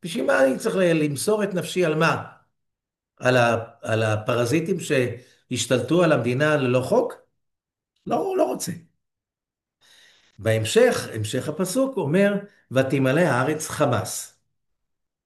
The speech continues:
אה, איך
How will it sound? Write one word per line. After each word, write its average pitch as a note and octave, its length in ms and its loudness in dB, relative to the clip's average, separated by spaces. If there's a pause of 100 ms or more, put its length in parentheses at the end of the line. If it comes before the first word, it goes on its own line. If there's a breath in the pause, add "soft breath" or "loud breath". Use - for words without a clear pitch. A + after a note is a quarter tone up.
(680)
אה, C3 480 4 (1400)
איך F#3+ 440 -2